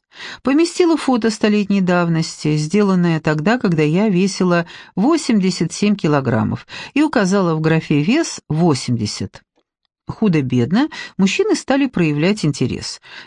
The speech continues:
Я долго с ними переписывалась, наконец, осталось всего два более-менее адекватных варианта. Остальных я сама отсеяла. Либо они были маленького роста, либо писали неграмотно,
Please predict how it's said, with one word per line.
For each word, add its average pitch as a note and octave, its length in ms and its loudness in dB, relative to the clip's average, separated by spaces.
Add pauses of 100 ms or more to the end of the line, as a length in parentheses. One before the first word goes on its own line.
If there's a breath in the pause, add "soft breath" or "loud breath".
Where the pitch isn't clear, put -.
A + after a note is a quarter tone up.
Я D#4 160 0
долго F#3 340 2
с - 120 -6
ними D3 220 2
переписывалась, A3+ 880 0
наконец, E3+ 520 0
осталось F3 460 0
всего C4 380 -2
два E3 260 2
более-менее F3+ 800 2
адекватных F#3+ 640 0
варианта. C3 560 -2 (560 loud breath)
Остальных A3 500 0
я F#3+ 140 2
сама E3 380 0
отсеяла. A#2+ 640 -2 (300 loud breath)
Либо A3+ 280 2
они C#3 200 0
были C3 200 2
маленького C#3 560 0
роста, D4 460 0
либо C4 300 2
писали D#3 480 -2
неграмотно, B3 840 0